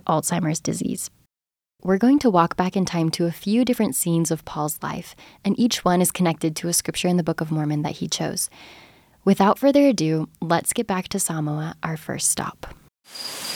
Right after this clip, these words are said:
You're probably wondering what happened to that missionary.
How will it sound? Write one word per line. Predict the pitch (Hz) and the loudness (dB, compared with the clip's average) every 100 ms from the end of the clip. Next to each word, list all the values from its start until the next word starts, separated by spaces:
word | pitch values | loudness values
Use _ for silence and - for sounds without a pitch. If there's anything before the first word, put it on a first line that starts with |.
| - - - - - - - - - - - - - - - - - - - - - - - - - - | -8 -8 -8 -8 -8 -8 -8 -8 -8 -8 -8 -8 -8 -8 -8 -10 -8 -10 -10 -12 -12 -14 -14 -14 -10 4
You're | 220 | 6
probably | 233 254 285 359 415 | 8 8 8 8 10
wondering | 330 240 220 214 | 12 12 12 10
what | 208 - | 10 6
happened | 185 170 175 175 | 2 4 4 4
to | |
that | 180 156 | 4 4
missionary. | 135 - - - - | 2 0 0 0 0